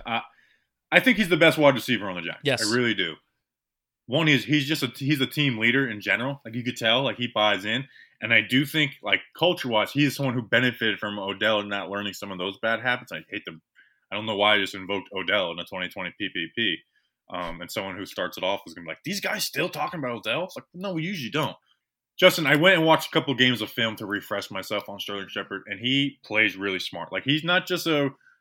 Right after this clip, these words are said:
Speaker 1: run your route and go. Like, he's smart, and I see, I saw his eyes on one play where he's running a drag, and then he sees the middle linebacker drop,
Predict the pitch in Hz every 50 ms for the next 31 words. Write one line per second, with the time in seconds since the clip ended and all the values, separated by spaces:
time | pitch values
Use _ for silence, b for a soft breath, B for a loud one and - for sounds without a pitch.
0 | b _ - - 120 139 143 147 147 139 127 120 120 117 113 - - 107 104 92
1 | 98 90 85 - 101 104 - - 165 165 - - - 156 190 160 101 - 107 110
2 | 123 123 - - 180 - 127 139 135 - 214 190 185 185 165 147 - - 147 156
3 | 160 160 147 135 135 123 120 120 113 107 - 117 101 90 87 98 107 107 107 -
4 | - _ _ _ _ _ - 135 123 110 131 143 147 151 156 156 143 131 113 123
5 | 131 127 135 151 170 190 - - _ _ _ _ _ _ _ _ _ - 131 139
6 | 143 143 139 - 175 165 151 156 147 165 170 156 147 147 160 160 156 156 160 -
7 | 160 135 113 - 113 120 135 156 165